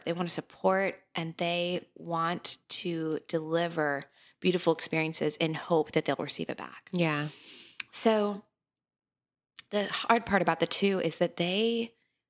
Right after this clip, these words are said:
Speaker 1: are not direct about what they want.
Speaker 2: Mm.
Speaker 1: And there's this whole other world of childhood wounds and why we all sort of develop into these certain types. Um, but the childhood wound of the two, I think, is really important to note.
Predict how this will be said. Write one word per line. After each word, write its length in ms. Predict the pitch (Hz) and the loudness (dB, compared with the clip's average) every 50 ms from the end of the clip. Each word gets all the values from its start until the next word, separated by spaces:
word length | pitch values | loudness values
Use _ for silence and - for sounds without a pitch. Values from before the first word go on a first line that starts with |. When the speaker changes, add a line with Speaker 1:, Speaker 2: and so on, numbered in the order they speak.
| _ _ | _ _
Speaker 1:
are 140 | - 190 196 | 2 4 4
not 220 | 196 196 208 - - _ _ _ _ _ _ _ _ - | 4 2 0 -2 -6 _ _ _ _ _ _ _ _ 2
direct 580 | 196 180 170 175 175 202 226 - - - - - - | 2 4 4 4 2 2 2 -2 -6 -12 -10 -2 0
about 380 | - 170 165 156 156 156 151 - | 2 2 4 2 2 0 0 0
what 140 | 165 165 - | -2 0 2
they 100 | 180 170 | 2 0
want. 500 | 165 170 196 233 - - - 180 170 170 | 2 0 0 0 -2 -2 -2 -2 -2 -2
Speaker 2:
Mm. 260 | 165 160 160 160 165 170 | -2 -4 -4 -6 -6 -4
Speaker 1:
And 420 | - 175 170 170 170 165 165 - - | -2 -2 0 0 0 0 -2 -2 -2
there's 180 | - 190 180 - | 0 0 0 0
this 160 | 170 165 - | -2 -4 -4
whole 540 | - - - - 233 247 233 202 175 156 - | -6 -8 -8 -2 2 4 6 6 6 6 4
other 340 | - 165 156 156 147 139 135 | 4 2 2 2 2 0 -2
world 320 | - 151 160 170 170 160 | -2 0 0 2 2 2
of 140 | 160 - - | 0 -2 -2
childhood 400 | - 156 151 151 151 156 151 - | 0 2 2 2 2 0 -2 0
wounds 280 | 147 135 139 135 139 139 | 0 0 0 0 -2 -2
and 140 | 143 147 | -2 0
why 240 | 147 156 147 139 151 | 0 0 0 0 0
we 80 | 147 143 | -2 -4
all 140 | 139 131 131 | -4 -4 -4
sort 180 | - 143 139 | -4 -6 -6
of 80 | 139 - | -8 -8
develop 380 | 151 139 147 143 143 143 - | -4 -2 0 0 0 0 -2
into 140 | 139 143 139 | -4 -4 -2
these 180 | - 131 127 - | -2 -2 -2 -2
certain 260 | - 131 - - 139 | -2 -2 -2 -2 -2
types. 460 | - - 170 170 139 - - - - - _ - - - - - - - - - | 0 2 2 2 2 0 -4 -8 -10 -10 _ -20 -20 -20 -20 -20 -20 -8 -2 0
Um, 520 | 160 151 147 139 131 127 127 117 110 170 - _ _ _ _ _ _ _ _ _ _ _ _ _ _ - | 2 2 2 0 -2 -2 -4 -6 -6 -10 -14 _ _ _ _ _ _ _ _ _ _ _ _ _ _ 0
but 140 | 175 185 180 | 4 4 4
the 60 | - | 4
childhood 400 | - - - 226 254 - 269 180 | 2 0 2 2 2 2 2 2
wound 180 | 165 156 156 151 | 2 2 0 0
of 80 | 147 - | 0 -2
the 60 | 156 | -2
two, 260 | - - - 196 214 | -2 0 -2 0 0
I 60 | 190 160 | 0 0
think, 180 | - 151 - | -2 -2 -2
is 120 | 156 - - | -2 -4 -4
really 120 | 151 151 | -4 -4
important 360 | 143 - - 156 151 143 147 | -4 -4 -4 -4 -4 -4 -6
to 100 | - - | -8 -8
note. 360 | 143 143 151 165 156 139 - | -4 -2 -2 0 0 -2 -4